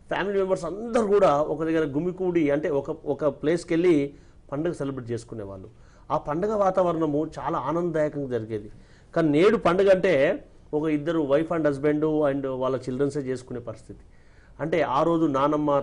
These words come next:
తాతయ్య, తాతమ్మ, ముత్తాతలు అందరు కలిసి చేసుకుంటే ఆ రకమైన అటాచ్మె-, అటాచ్‌మెంటే వేరుండేది. ఈ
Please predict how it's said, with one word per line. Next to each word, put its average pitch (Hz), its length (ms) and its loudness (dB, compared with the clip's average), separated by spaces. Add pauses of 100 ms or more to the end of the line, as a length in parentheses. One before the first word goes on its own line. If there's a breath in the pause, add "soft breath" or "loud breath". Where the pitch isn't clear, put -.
తాతయ్య, 139 480 2
తాతమ్మ, 139 380 -4
ముత్తాతలు 139 520 0
అందరు 143 280 -2
కలిసి 135 220 -2
చేసుకుంటే 131 400 -6 (580 soft breath)
ఆ 127 100 -2
రకమైన 139 300 -2
అటాచ్మె-, 147 440 -2
అటాచ్‌మెంటే 160 540 0
వేరుండేది. 110 360 -2 (480 soft breath)
ఈ 185 40 0